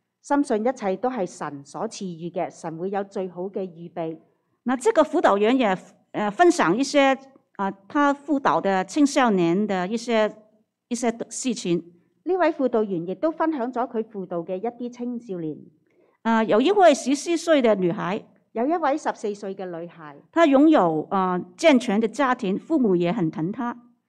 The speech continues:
Speaker 1: 佢有一個健全嘅家庭，佢嘅阿爸阿媽都好痛佢。
Speaker 2: 那，啊，給她很多物質的東西。
Speaker 1: 咁俾咗好多物質嘅嘢俾佢啦。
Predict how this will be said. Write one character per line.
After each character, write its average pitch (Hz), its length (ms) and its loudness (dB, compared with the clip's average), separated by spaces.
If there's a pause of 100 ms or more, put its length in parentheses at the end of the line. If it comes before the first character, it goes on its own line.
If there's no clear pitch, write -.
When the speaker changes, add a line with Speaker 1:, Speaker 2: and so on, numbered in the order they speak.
(220)
Speaker 1:
佢 247 100 -4
有 269 180 2
一 349 40 -2
個 285 160 0
健 202 260 -6
全 165 160 -12
嘅 190 140 -10
家 269 180 -4
庭， 180 200 -10
佢 180 140 -12
嘅 190 140 -10
阿 - 140 -12
爸 - 120 -20
阿 147 160 -14
媽 226 220 -8
都 269 160 -4
好 202 100 -4
痛 190 240 -10
佢。 165 360 -10 (300)
Speaker 2:
那， 226 380 2
啊， 190 240 2
給 185 160 -2
她 254 380 4
很 190 180 2
多 247 200 2
物 269 200 0
質 208 220 -6
的 208 100 -2
東 233 200 0
西。 - 580 -4
Speaker 1:
咁 208 180 -10
俾 202 160 -4
咗 226 140 -4
好 202 180 -8
多 233 120 -4
物 240 40 -6
質 185 300 -8
嘅 196 160 -10
嘢 190 100 -8
俾 196 200 -10
佢 208 140 -12
啦。 262 200 -8